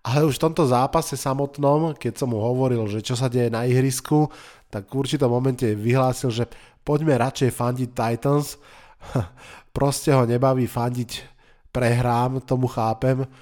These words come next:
Obávam sa, že tým pádom ani Jets, ani Giants nebudú úplne pre ňoho správna voľba. Ešte sa pozriem, uh,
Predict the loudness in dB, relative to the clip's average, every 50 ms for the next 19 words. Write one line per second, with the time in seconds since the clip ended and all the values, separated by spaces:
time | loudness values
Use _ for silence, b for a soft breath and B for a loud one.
0 | B B B B B -8 -6 -4 -2 -2 -2 -2 -2 -2 -2 -2 -2 -2 -2 -2
1 | -2 -4 -4 -6 -6 -4 -4 -2 -2 -2 0 -2 -4 -4 -6 -8 -12 B B B
2 | B B B -8 -6 -4 -4 -4 -4 -2 0 0 0 -2 -4 -6 -6 -6 -6 -4
3 | -6 -4 -2 0 2 2 2 0 0 -2 -4 -4 -4 -2 -2 -2 -2 -2 -2 -4
4 | -4 -4 -4 -4 -4 -6 -4 -4 -2 -2 -2 -4 -6 -8 -12 B B B B B
5 | -10 -6 -4 -2 0 0 0 -2 -2 -2 -2 -2 -2 -2 -2 -2 -4 -6 -8 -10
6 | -12 -14 _ B B B B B B B B B B B B B B B _ -2
7 | 0 0 2 0 0 2 2 2 4 4 4 6 6 6 4 2 -2 -12 -20 -20
8 | _ _ -14 -10 -6 -4 -2 0 0 0 0 -2 -4